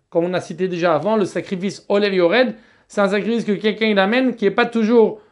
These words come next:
le même. Ça, des fois, c'est une, c'est un, euh, si, s'il a, s'il est riche, s'il a les moyens,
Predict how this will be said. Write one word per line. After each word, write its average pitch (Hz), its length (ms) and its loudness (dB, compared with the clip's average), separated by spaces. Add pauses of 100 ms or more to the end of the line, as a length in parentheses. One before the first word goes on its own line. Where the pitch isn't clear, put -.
(140)
le 170 160 4
même. 202 380 2 (380)
Ça, 156 200 0
des 165 160 2
fois, 208 220 2
c'est 196 180 -4
une, 165 340 -2
c'est 170 140 -8
un, 151 480 -2 (600)
euh, 151 580 -2
si, 160 260 -4
s'il 196 320 0
a, 180 300 2
s'il 196 200 -2
est 196 60 4
riche, 196 260 -2
s'il 185 160 0
a 185 60 4
les 185 60 0
moyens, 185 320 -2